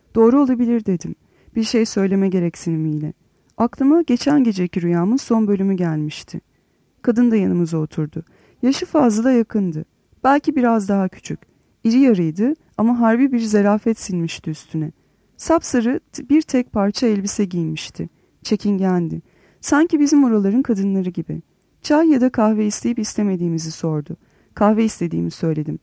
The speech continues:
Hemen kalktı. Fazıl açıklama ihtiyacı duydu. "Bu böyledir, şaşmayın. B noktalı köylü kadınlar gibi davranmayı marifet biliyor. Belki karakteri öyle.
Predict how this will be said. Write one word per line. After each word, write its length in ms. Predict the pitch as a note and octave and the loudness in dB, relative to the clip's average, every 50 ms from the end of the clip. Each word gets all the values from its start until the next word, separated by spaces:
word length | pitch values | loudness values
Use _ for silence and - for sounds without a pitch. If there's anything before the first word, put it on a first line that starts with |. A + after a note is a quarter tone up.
| - _ _ _ | -14 _ _ _
Hemen 340 | _ B3 A3+ A3 A3 A#3 C4 | _ -2 0 2 2 2 2
kalktı. 480 | - A#3 G3 F3+ F3+ - - - E3+ - _ _ _ _ _ | 2 0 -2 -2 -2 -4 -8 -10 -10 -10 _ _ _ _ _
Fazıl 380 | _ - G3+ G3 G3+ G#3+ B3+ B3 | _ 0 2 2 4 2 2 0
açıklama 440 | A#3 - - A3+ - A#3 A3+ A3 A3 | 0 -2 -4 -6 -2 -2 0 0 0
ihtiyacı 500 | G#3 G3+ - - F3 D#3+ D#3 D#3 - D#3 | -2 -4 -4 -6 -4 -4 -4 -6 -6 -8
duydu. 300 | D#3 D3+ D3 - E3 - - _ _ _ _ _ _ - | -6 -8 -6 -8 -12 -16 -16 _ _ _ _ _ _ -6
"Bu 160 | D#4 D4 C4+ | -4 -4 0
böyledir, 540 | C4 B3+ B3 A#3 G#3+ G3+ F3 D#3 D3+ - - _ | 2 2 2 4 2 0 -2 -4 -8 -12 -14 _
şaşmayın. 600 | - - G3+ G3 G3 - - - F3 E3 D#3+ - _ _ _ _ _ _ _ _ _ - _ _ - | -4 -2 -2 0 0 -2 -4 -4 -4 -4 -4 -8 _ _ _ _ _ _ _ _ _ -20 _ _ 2
B 160 | C4 C#4 C#4+ | 4 4 4
noktalı 400 | D4+ D4+ - - - D4+ D4+ D#4+ | 4 2 0 -2 -2 -2 -2 -2
köylü 280 | - - C4 C4 C4 | -2 -2 -2 -2 -2
kadınlar 460 | C#4 - C4 A#3 A#3+ B3 B3 B3 B3 B3 | -2 -2 -2 0 0 0 2 2 0 0
gibi 240 | A3 G#3+ F3+ F#3 | -2 -2 -4 -2
davranmayı 580 | F#3 F#3+ F#3 F3+ E3+ E3+ E3+ E3 E3+ G3+ B3+ D4+ | 0 0 0 2 0 0 0 0 0 2 4 4
marifet 580 | C#4+ B3+ A3 G#3 G3+ G3+ - G#3+ G3+ - - - | 4 4 4 2 0 0 0 -2 -4 -4 -4 -8
biliyor. 300 | E3 D#3 D#3+ D3 D3 - _ _ _ _ _ _ _ _ _ _ _ _ | -6 -4 -4 -6 -6 -10 _ _ _ _ _ _ _ _ _ _ _ _
Belki 260 | D4 E4 F4 - E4+ | 2 2 4 2 -2
karakteri 580 | - - D4 C4 B3+ C4 - - B3 A#3 A#3 A3 | 0 2 2 2 2 0 0 -2 0 0 2 0
öyle. 320 | G3+ F#3 E3+ D3+ D3+ D3 | 0 -2 -2 -4 -6 -10